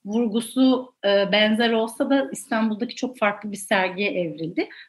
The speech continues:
Dolayısıyla başlangıç noktası buydu ama insan hakları, e, bizim ikimizin de çok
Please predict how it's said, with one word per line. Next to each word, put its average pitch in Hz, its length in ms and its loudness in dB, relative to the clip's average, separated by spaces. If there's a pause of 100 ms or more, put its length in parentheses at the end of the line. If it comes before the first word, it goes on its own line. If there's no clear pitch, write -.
Dolayısıyla 311 400 4
başlangıç 302 480 6
noktası 294 340 4
buydu 262 200 4
ama 240 100 2
insan 247 440 6
hakları, 269 680 6 (1400)
e, 214 280 6
bizim 233 380 2
ikimizin 226 560 4
de 196 120 6
çok - 280 0